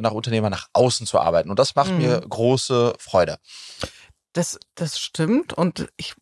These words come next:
Speaker 2: ertappe mich grad so bei dem Gefühl, dass ich sage, ich habe ganz viele Menschen hier, die wahnsinnig stark damit beschäftigt sind, nach innen zu wirken. Also natürlich
Speaker 1: Mhm.
Speaker 2: auch nach draußen, aber, ähm,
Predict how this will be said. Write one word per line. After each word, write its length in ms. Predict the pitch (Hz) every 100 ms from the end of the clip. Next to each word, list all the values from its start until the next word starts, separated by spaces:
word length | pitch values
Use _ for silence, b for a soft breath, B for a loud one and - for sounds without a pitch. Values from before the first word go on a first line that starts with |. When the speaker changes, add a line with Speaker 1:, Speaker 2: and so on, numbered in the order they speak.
| _
Speaker 2:
ertappe 480 | 151 - - - 240
mich 80 | -
grad 240 | 233 240
so 80 | 220
bei 120 | 190
dem 160 | 208 202
Gefühl, 280 | 190 208 202
dass 180 | 190
ich 100 | 185
sage, 220 | - 170 170
ich 100 | 175
habe 100 | -
ganz 280 | 196 302 -
viele 160 | 269
Menschen 420 | 240 190 208 220
hier, 160 | 202 202
die 240 | 185 185 B B B _
wahnsinnig 560 | 139 139 269 285 285 -
stark 340 | - 165 -
damit 260 | 208 202 -
beschäftigt 540 | 196 180 - 185 -
sind, 120 | 185
nach 120 | 185 -
innen 300 | 208 262 -
zu 240 | - 139
wirken. 320 | 135 - -
Also 180 | - 170
natürlich 420 | 180 - 294 302
Speaker 1:
Mhm. 60 | -
Speaker 2:
auch 100 | -
nach 120 | 165
draußen, 540 | - 165 202 - 202
aber, 260 | 190 175 180 B B B B _
ähm, 520 | 185 175 170 175 175